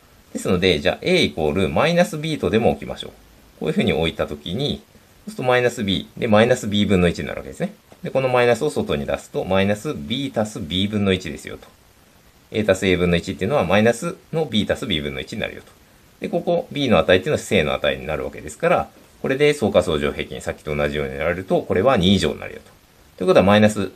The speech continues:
がついているので、これはマイナス二以下になりますよと。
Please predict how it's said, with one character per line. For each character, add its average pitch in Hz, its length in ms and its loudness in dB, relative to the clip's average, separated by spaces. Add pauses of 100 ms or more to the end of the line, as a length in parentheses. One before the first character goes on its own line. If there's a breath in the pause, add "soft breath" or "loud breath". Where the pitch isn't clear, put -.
が 104 120 4
つ 98 120 -2
い 78 60 -2
て 71 80 -2
い 69 40 0
る 65 40 -6
の 82 120 -4
で、 147 200 -2 (260)
こ - 60 -8
れ 135 60 0
は 131 80 4
マ 90 220 4
イ 127 80 2
ナ 131 100 2
ス 123 160 -4
二 110 260 0
以 135 120 -10
下 - 160 0
に 71 60 -4
な 64 60 -4
り 53 80 -10
ま 50 120 -16
す - 100 -16
よ - 100 -12
と。 - 100 -20